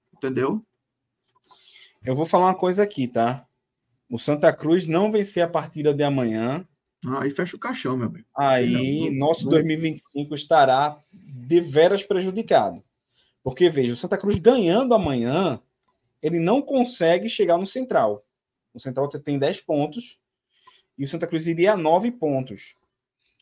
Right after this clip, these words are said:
Speaker 1: Lembrando
Speaker 2: Ele,
Speaker 1: que
Speaker 2: o
Speaker 1: ele
Speaker 2: Santa
Speaker 1: sempre tem um jogo a menos, né? Até, até
Speaker 2: Exato.
Speaker 1: ele fechar a partida contra, até o dia quinze de fevereiro, que é quando ele joga com o Retrô, sempre vai ter essa questão, porque ele vai ser,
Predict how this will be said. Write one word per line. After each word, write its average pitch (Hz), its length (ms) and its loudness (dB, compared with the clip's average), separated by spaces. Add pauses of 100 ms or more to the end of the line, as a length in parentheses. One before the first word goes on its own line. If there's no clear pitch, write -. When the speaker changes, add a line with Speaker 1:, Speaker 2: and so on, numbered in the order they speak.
(120)
Speaker 1:
Lembrando 151 400 6
Speaker 2:
Ele, 170 40 0
Speaker 1:
que 190 80 8
Speaker 2:
o - 20 10
Speaker 1:
ele 175 40 8
Speaker 2:
Santa 180 120 6
Speaker 1:
sempre 208 160 6
tem 233 80 6
um 226 60 6
jogo 214 200 6
a 233 80 6
menos, 147 320 4
né? 139 180 0
Até, 202 440 0
até 143 320 2
Speaker 2:
Exato. 233 160 2
Speaker 1:
ele 233 160 -4
fechar 175 380 2
a 156 40 4
partida 143 420 0
contra, 143 300 -2 (240)
até 147 300 0
o 220 60 4
dia 214 160 0
quinze 220 280 -2
de 190 120 -2
fevereiro, 151 840 2 (460)
que 143 80 -2
é 135 40 0
quando 143 220 0
ele 131 140 2
joga 147 240 2
com 147 100 -4
o 143 40 0
Retrô, 139 500 2
sempre 208 360 -2
vai 240 140 -4
ter - 180 -4
essa 190 200 -4
questão, 165 440 -4
porque 143 220 -6
ele 147 80 0
vai 151 140 -4
ser, 156 180 -4